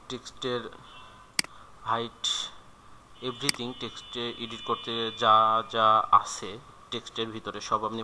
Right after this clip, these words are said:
প্রপার্টিজ ম্যানেজারে যে খুব সিম্পলভাবেই, খুব সহজেই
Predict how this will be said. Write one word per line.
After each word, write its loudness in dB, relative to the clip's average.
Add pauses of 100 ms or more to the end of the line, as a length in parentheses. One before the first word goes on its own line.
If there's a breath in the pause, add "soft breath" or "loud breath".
প্রপার্টিজ -2
ম্যানেজারে -4 (140)
যে -4 (520 loud breath)
খুব -2 (260)
সিম্পলভাবেই, 4 (120)
খুব -10 (100)
সহজেই 0